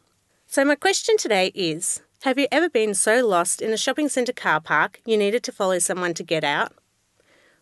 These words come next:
Well, I have. Difficulty reading maps and navigating my way around is a pretty common experience for me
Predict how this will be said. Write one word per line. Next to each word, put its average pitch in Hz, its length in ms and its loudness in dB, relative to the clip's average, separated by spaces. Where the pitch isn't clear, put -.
Well, 247 160 4
I 277 160 4
have. 190 520 -6
Difficulty 349 540 0
reading 220 360 0
maps 165 300 -2
and 226 100 -2
navigating 185 680 0
my 240 220 2
way 208 200 2
around 170 400 0
is - 140 -6
a 277 60 -6
pretty 320 240 -2
common 226 280 -2
experience 196 800 -4
for - 140 2
me 285 400 2